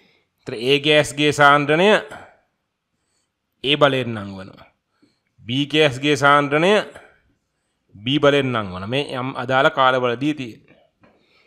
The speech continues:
දැන් මේ සමතුලිත අවස්ථාව නෙවෙයි මේ. <clears throat> ප්‍රතික්‍රියා පටන් ගත්තා. පටන් ගන්න යම් අවස්ථාවකට සාන්ද්‍රණය අපි ආශා කරා. ඒතර මේ කේ පී නෙවෙයි මේකට අපි කියන්නේ කියූ සී කියලා කියන්නේ.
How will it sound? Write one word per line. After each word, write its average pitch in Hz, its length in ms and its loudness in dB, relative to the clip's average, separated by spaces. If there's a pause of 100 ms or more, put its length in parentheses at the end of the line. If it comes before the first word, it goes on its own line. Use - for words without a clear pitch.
(600)
දැන් 151 100 -4
මේ 156 180 0
සමතුලිත 190 280 4
අවස්ථාව 208 520 8
නෙවෙයි 214 320 6
මේ. 107 220 -4 (500)
<clears throat> 143 360 -6
ප්‍රතික්‍රියා 160 460 4
පටන් 135 320 0
ගත්තා. 143 380 4 (380)
පටන් 147 280 2
ගන්න 185 280 4
යම් 180 220 2
අවස්ථාවකට 185 580 4
සාන්ද්‍රණය 226 300 6
අපි 240 160 2
ආශා 202 260 4
කරා. - 220 -12 (500)
ඒතර - 220 -12
මේ 156 180 0
කේ 170 240 -2
පී 202 220 -4
නෙවෙයි 196 240 4
මේකට 196 240 0
අපි 202 140 0
කියන්නේ 226 260 -2
කියූ 247 180 -2
සී 123 220 -10
කියලා 101 280 -16
කියන්නේ. - 380 -14